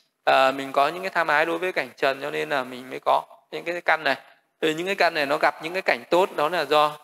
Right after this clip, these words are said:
cái hành tốt. Những căn này nó gặp những cảnh xấu là do những hành xấu. Thì đấy là vô minh.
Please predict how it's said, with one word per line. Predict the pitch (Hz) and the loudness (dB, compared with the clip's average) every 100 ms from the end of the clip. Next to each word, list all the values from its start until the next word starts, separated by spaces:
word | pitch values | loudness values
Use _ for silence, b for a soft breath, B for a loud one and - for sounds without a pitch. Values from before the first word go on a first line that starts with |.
| - | -4
cái | 160 | -2
hành | 156 120 - _ - | -2 -4 -14 _ 0
tốt. | 160 175 - _ | 2 2 -6 _
Những | 170 170 | -12 -2
căn | 165 151 | -2 0
này | 123 | -4
nó | |
gặp | 139 135 135 | 0 -2 -2
những | 139 | -6
cảnh | 151 123 139 | -6 -6 -10
xấu | 139 | -10
là | 147 | -6
do | 131 | -8
những | 135 147 | -8 -12
hành | 135 120 | -18 -6
xấu. | 139 135 - B B B _ | -2 -2 -4 B B B _
Thì | - 131 | -4 0
đấy | 131 147 | 0 0
là | 156 127 117 | 0 0 -2
vô | 147 151 | 0 4
minh. | 156 | 2